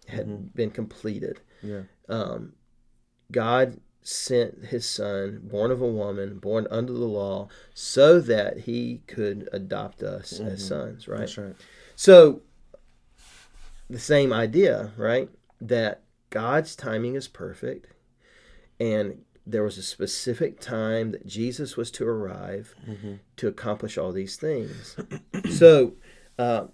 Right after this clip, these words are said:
Speaker 1: our goal necessarily wasn't to be as, um, um, yeah, our goal yesterday was not to be as,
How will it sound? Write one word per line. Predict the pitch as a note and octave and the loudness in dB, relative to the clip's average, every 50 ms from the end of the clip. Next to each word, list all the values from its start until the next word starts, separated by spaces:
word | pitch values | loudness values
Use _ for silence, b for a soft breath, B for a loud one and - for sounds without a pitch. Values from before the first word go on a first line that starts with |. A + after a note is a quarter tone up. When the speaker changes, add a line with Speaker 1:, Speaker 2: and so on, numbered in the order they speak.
| _ _ - | _ _ -4
Speaker 1:
our | A#2+ C3+ C3 | -2 -2 -2
goal | A#2 A2 E3 F#3+ A3 C4 B3+ A3 F3+ D#3 D3 C3 | -2 2 4 8 10 10 10 10 10 8 6 4
necessarily | C3 C#3+ - A2 - - D3+ C#3+ C#3 C3+ B2+ | 2 -2 -2 -2 -2 -2 0 2 4 4 4
wasn't | B2 C3 C#3 C3 C3+ G2+ G#2+ | 4 4 2 2 0 -4 -4
to | A#2 | -4
be | G#2+ A2 B2 A#2+ A#2+ A2+ | -4 -4 -2 0 0 2
as, | A2 A2 G#2+ G#2+ G#2+ G2 G2 - - - - - - - | 2 2 2 2 0 -2 -4 -8 -12 -14 -16 -16 -8 -4
um, | F2+ F#2+ - - - - - - - - _ _ _ _ _ _ _ _ _ _ _ _ - | -4 -4 -4 -6 -10 -12 -14 -16 -20 -20 _ _ _ _ _ _ _ _ _ _ _ _ -14
um, | G#2 G2 F#2+ F2+ F#2 F2+ - - - - - _ - | -12 -10 -10 -10 -10 -12 -16 -16 -20 -20 -20 _ -12
yeah, | A#2+ - | -10 -4
our | - B2+ A#2+ | -2 -2 0
goal | A2 C#3 D#3 D#3+ | 2 2 2 4
yesterday | C#3 B2 A#2+ - A#2 G#2+ | 4 2 0 0 -2 -2
was | G2+ G2 G2+ | -2 -2 -4
not | A#2+ B2 B2 A#2 - | -4 -4 -4 -4 -6
to | - A2+ | -10 -8
be | G2 A2+ A2 G#2+ G#2 G2 | -6 -6 -6 -6 -6 -6
as, | - G#2 F#2+ F#2+ F#2+ F#2+ F#2+ - - | -8 -6 -6 -6 -6 -6 -8 -10 -14